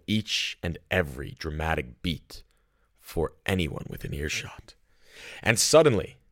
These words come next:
as Gilmore's band played louder and louder beneath us, the entirety of the stage was consumed in a blinding red light,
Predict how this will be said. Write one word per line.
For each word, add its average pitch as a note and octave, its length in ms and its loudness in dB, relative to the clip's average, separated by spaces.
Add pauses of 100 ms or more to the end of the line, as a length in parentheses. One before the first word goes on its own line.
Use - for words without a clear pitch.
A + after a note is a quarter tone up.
(360)
as F2 220 0
Gilmore's G#2 640 6
band F2+ 480 2
played F2 220 2
louder G2 560 10
and F#2 120 0
louder A2 380 10
beneath G#2 320 4
us, - 400 6 (640)
the F3 140 8
entirety A3 640 10
of F3+ 100 8
the F3 60 8
stage A3 640 6 (240)
was E3+ 200 10
consumed G#3+ 1160 6 (300)
in G#3+ 80 8
a G3+ 60 10
blinding F#3+ 840 6
red F3 220 10
light, E3 600 2